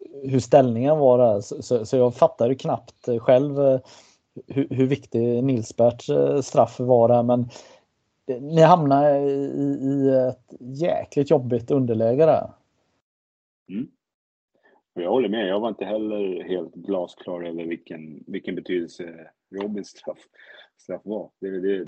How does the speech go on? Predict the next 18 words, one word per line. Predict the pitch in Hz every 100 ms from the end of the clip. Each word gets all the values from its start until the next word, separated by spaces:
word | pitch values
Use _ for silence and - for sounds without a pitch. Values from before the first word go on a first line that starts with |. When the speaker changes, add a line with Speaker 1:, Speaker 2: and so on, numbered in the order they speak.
| -
Speaker 2:
det | -
är | 98
sånt | 101
där | 90
man, | 80 82 78 76 _ _ _ _ _ _ _ _ - - -
<laughs> | 117
man | 101 87
får | 90
reda | 85 87
på | 90
efteråt | 87 - 95 92 -
på |
något | 87
sätt. | 82 - _ _ _
Men, | 101 85 82 78
eh, | 73 - _ _ _ _ _ _ - - - _ - 87
eh, | 85 82 80
nej, | 95 107 113